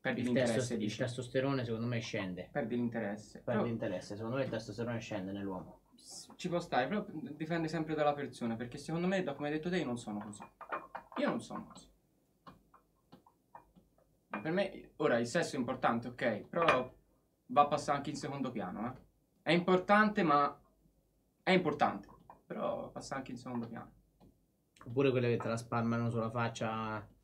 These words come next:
Speaker 1: Eh, vabbè.
Speaker 2: <laughs> Dopo il primo giorno che inizi a scriverci.
Speaker 1: Quello mai, quello non farlo mai perché poi ci rimane
Speaker 2: Grazie.
Speaker 1: male, perché ti fai tutti i filmini tra la, ti fai tutti i filmini, eh, eh, eh,
Speaker 2: No,
Speaker 1: poi
Speaker 2: no, a me
Speaker 1: dopo
Speaker 2: proprio mi scende proprio, eh, zero proprio.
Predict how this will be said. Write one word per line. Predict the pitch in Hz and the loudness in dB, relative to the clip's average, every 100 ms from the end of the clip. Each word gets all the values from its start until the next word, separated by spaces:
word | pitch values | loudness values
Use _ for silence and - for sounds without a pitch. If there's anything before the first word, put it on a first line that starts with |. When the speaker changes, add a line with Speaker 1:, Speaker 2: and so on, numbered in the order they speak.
| - | -10
Speaker 1:
Eh, | 214 - | -6 0
vabbè. | 156 104 104 - - _ _ _ _ | 0 0 -6 -12 -20 _ _ _ _
Speaker 2:
<laughs> | |
Dopo | 117 113 101 | -2 -2 0
il | 113 | -2
primo | 117 120 | 0 2
giorno | 120 117 | 2 2
che | 113 | 2
inizi | 113 107 | 0 -2
a | 113 | -4
scriverci. | - 110 98 95 95 - - | -4 -2 -2 -6 -10 -14 -6
Speaker 1:
Quello | - 127 | -2 2
mai, | 135 123 117 110 107 - | 4 6 4 2 -4 -8
quello | - 127 | -4 0
non | 135 127 | 2 0
farlo | - 123 123 | 4 4 6
mai | 123 120 127 | 6 6 4
perché | 123 123 117 | 0 -2 -2
poi | 113 120 | -2 -4
ci | - | -2
rimane | 117 117 110 | 0 2 2
Speaker 2:
Grazie. | 113 | 2
Speaker 1:
male, | 113 113 | 2 0
perché | 113 113 107 | -2 -4 -8
ti | 120 | -6
fai | 117 | -4
tutti | 123 131 | -4 -4
i | |
filmini | 135 139 143 139 127 | -2 0 2 2 2
tra | 139 | 2
la, | 147 | 2
ti | 151 170 - | 2 0 0
fai | 135 | -6
tutti | 139 156 | -6 -6
i | |
filmini, | 147 160 170 175 170 190 | 0 2 4 2 2 2
eh, | |
eh, | 214 220 220 226 226 | 0 0 0 2 2
eh, | 226 | 2
Speaker 2:
No, | 151 | 6
Speaker 1:
poi | 170 | 6
Speaker 2:
no, | |
a | 165 | 6
me | 156 | 6
Speaker 1:
dopo | |
Speaker 2:
proprio | 139 120 127 | 4 2 0
mi | 127 | 0
scende | 120 131 131 | -2 0 0
proprio, | 117 113 101 | 0 -2 -4
eh, | 92 95 92 | -6 -6 -8
zero | 92 107 104 | -8 -8 -6
proprio. | 104 92 87 | -6 -8 -12